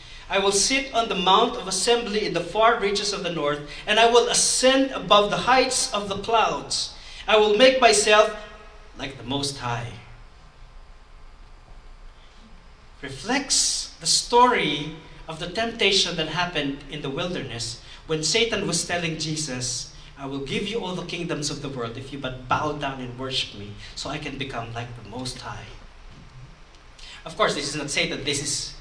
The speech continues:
the king of Babylon, Nebuchadnezzar. Folks, this is an old lie. This is the lie of the enemy, and he's been successful with it. This is the lie that he fed Adam and Eve. "If you eat of this fruit, you will not die." This is a lie.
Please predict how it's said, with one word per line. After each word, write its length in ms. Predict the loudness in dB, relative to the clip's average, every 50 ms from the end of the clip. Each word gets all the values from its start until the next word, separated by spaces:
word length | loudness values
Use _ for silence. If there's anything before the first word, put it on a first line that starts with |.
| -14
the 60 | -12 -10
king 180 | -8 -6 -4
of 100 | -2 0
Babylon, 460 | 0 0 0 0 -2 -4 -6 -6 -8
Nebuchadnezzar. 720 | -8 -8 -6 -6 -4 -4 -4 -2 -2 -2 -2 -4 -6 -8 -12 -14 -16 -18 -20 -20 -20 -20 -20 -20 -20 -20 -20 -20 -20 -20 -20 -20 -20 -20 -20 -20 -20 -20 -18 -4
Folks, 440 | 0 2 2 2 0 -2 -6 -8 -12 -8
this 180 | -4 -2 -2 -2
is 140 | -2 -4
an 160 | -6 -6 -6 -6
old 300 | -6 -4 -4 -4 -2 0
lie. 480 | 2 2 2 2 0 -4 -4 -4 -8 -16 -18 -20 -20 -20 -20 -20 -20 -10 -6
This 160 | -2 -2 -2
is 80 | -2 0
the 80 | 0 2
lie 320 | 6 6 6 6 6 4
of 140 | 0 -2 -2
the 100 | 0 0
enemy, 460 | 2 2 2 2 2 2 0 0 0
and 100 | -2 -2
he's 160 | -2 -2 -4
been 240 | -4 -4 -6 -4 -4
successful 880 | -4 -6 -6 -4 0 0 2 4 4 2 2 0 -2 -6 -6 -6 -6 0
with 240 | 2 2 2 2
it. 160 | 0 -4 -8 -10 -14 -16 -18 -20 -20 -20 -20 -10 -4
This 180 | 0 0 0 0
is 140 | -2 -2 0
the 80 | 4
lie 160 | 6 6 6
that 200 | 6 2 0 -2
he 120 | -2 -4 -2
fed 320 | 0 2 2 2 2 2
Adam 240 | 2 2 2 0 -2
and 160 | -2 -4 -4
Eve. 480 | -4 -4 -4 -2 -2 -4 -6 -8 -12 -16 -16 -16 -16 -14 -16 -16 -18 -20 -20 -20 -20 -16 -6 -4
"If 260 | -2 -2 -2 0 0
you 160 | 0 2 0
eat 160 | 0 0 0
of 160 | 0 0 0 -2
this 160 | 0 0 0
fruit, 480 | -2 -4 -6 -6 -4 -4 -4 -4 -4
you 80 | -4 -2
will 160 | -2 0 0
not 320 | 0 0 0 -2 -2 0 2
die." 320 | 2 2 2 0 -2 -8 -12 -14 -16 -18 -18 -20 -20 -20 -20 -20 -20 -20 -20
This 300 | -10 -6 -4 -2 0 0
is 100 | 0 -2
a 80 | 2 6
lie. 300 | 8 8 8 8 6